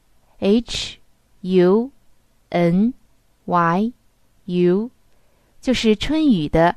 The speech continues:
汉语拼音。接下来是小老鼠V O H C点C N。我再重复一遍，我的邮箱是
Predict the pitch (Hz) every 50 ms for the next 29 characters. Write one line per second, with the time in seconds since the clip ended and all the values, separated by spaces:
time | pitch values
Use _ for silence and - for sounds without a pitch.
0 | - - - - 254 247 208 170 156 - - 214 214 220 220 233 240 240 - _
1 | _ _ _ _ _ _ _ _ - - - 339 339 - 320 254 208 185 190 214
2 | 233 - - - - - - - 220 185 - - - 185 160 151 156 170 226 240
3 | - - 170 147 147 156 170 - - - _ _ _ _ _ _ _ _ - 175
4 | 175 175 170 180 214 233 262 294 _ _ - _ _ _ _ _ _ - 175 175
5 | 175 180 202 233 254 285 _ _ - _ _ _ _ _ - - 190 202 226 226
6 | - - - - - - - - _ _ - - - - - - 269 262 262 269
7 | 285 _ _ - 180 165 151 147 - - - - - 214 214 - 170 165 160 185
8 | - - _ _ _ _ _ _ _ _ _ _ _ _ - 196 190 - 220 202
9 | 202 202 - 185 190 208 277 262 220 208 202 233 226 202 - _ _ _ _ _
10 | _ _ _ _ _ - - 185 190 190 190 190 - 180 175 202 - - 285 294
11 | 294 - - 233 190 -